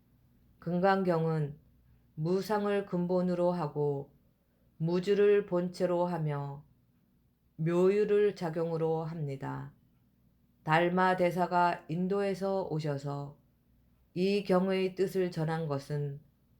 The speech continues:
범부들이 이와 같은 이치를 깨달아 견성하게 하고자 하신 것인데, 다만 세상 사람들이 자기 성품을 보지 못하므로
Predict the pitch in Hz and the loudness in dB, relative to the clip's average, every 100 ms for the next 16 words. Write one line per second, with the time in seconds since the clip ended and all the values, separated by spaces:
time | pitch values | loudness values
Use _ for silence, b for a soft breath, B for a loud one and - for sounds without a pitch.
0 | _ _ _ _ - 156 175 190 185 185 | _ _ _ _ -4 0 0 0 2 2
1 | 196 190 - 180 202 208 208 202 214 202 | 2 -2 -2 2 2 2 -2 -2 -2 0
2 | - 175 - 185 185 185 151 143 143 143 | -2 -4 -2 0 0 0 -4 -2 -2 -4
3 | 139 139 - _ _ _ _ _ - 156 | -6 -8 -16 _ _ _ _ _ -4 0
4 | 180 185 196 190 185 185 190 190 185 185 | 0 0 0 0 2 0 0 -4 -4 -2
5 | 175 175 170 180 165 139 147 147 143 143 | -2 -2 -4 -6 -4 -6 -4 -6 -4 -6
6 | 143 - _ _ _ _ _ _ _ - | -8 -14 _ _ _ _ _ _ _ 0
7 | 175 190 196 196 220 226 220 202 208 208 | 2 4 2 0 0 0 -2 -2 -2 -2
8 | 190 165 156 160 147 - _ _ _ _ | -2 -2 -2 -2 -4 -8 _ _ _ _
9 | _ _ - 180 190 202 202 220 220 226 | _ _ -2 2 4 4 2 -2 -4 -4
10 | 214 208 180 165 180 156 151 - 170 151 | 0 0 0 -2 -2 -2 -4 -4 -2 -2
11 | 143 147 139 | -2 -4 -6